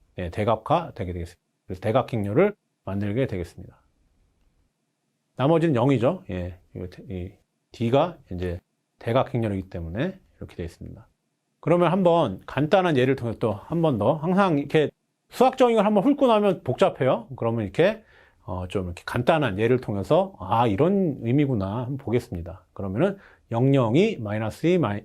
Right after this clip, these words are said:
이, 이, 영영, 쓰리 바이 쓰리 매트릭스가 있고 이 A가 해봤더니 아이겐 밸류가 두 개 나왔어요. 보통 세 개가 나올 수도 있죠.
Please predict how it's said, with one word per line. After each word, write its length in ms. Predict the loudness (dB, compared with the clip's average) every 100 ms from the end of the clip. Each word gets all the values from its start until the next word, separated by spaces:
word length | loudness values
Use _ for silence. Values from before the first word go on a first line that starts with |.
| _
이, 100 | -6
이, 380 | -4 0 0 0
영영, 440 | -6 -6 -8 -8 -10
쓰리 420 | -12 -12 -4 2
바이 120 | 2
쓰리 160 | 2 -2
매트릭스가 480 | -2 -6 -6 -2
있고 600 | -2 0 2 4 4 -2 _ _ _ _ _ _ _ _ _ -2
이 340 | 2 4 4 4
A가 920 | 4 4 4 4 4 2 -2 -8 -18 _ _ _ _ _ -2 2
해봤더니 800 | 2 2 2 2 2 0 -4 -16 _ _
아이겐 360 | 0 2 4 4
밸류가 320 | 6 6 2
두 160 | 0 2
개 140 | 2
나왔어요. 440 | 2 -2 -6 -8
보통 280 | -4 0 0
세 160 | 2 2
개가 200 | 4 4
나올 160 | 2
수도 140 | 0 -4
있죠. 440 | -2 0 0 -2